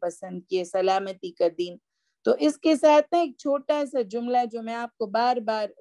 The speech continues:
बताती हूँ कि हम बंदे अल्लाह के हैं और ये ज़मीन भी अल्लाह की है, तो निज़ाम भी अल्लाह का ही होना चाहिए। ये एक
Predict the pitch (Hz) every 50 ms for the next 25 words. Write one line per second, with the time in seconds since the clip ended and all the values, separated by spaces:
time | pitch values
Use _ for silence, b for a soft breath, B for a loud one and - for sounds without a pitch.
0 | 196 185 175 185 190 - - 190 196 - _ - 247 262 269 269 - _ _ _
1 | _ _ _ _ - 214 233 254 240 247 247 233 202 214 233 247 262 277 254 302
2 | 311 302 - - 247 254 262 262 277 277 277 277 277 - 285 277 277 269 262 254
3 | _ _ _ _ _ _ _ _ - - 208 208 196 226 240 240 190 208 202 196
4 | 220 240 269 294 294 294 262 285 269 262 262 262 262 254 254 254 233 _ 262 262
5 | 277 285 285 277 _ _ _ _ _ _ - 208 208 208 208 202 202 196 208 254
6 | 269 277 285 285 269 233 240 233 226 - 214 208 202 202 208 208 208 214 214 _
7 | - 226 226 233 233 254 262 294 269 214 185 180 185 190 185 185 - 196 185 180
8 | 185 185 185 185 202 233 262 269 262 - - 247 240 233 226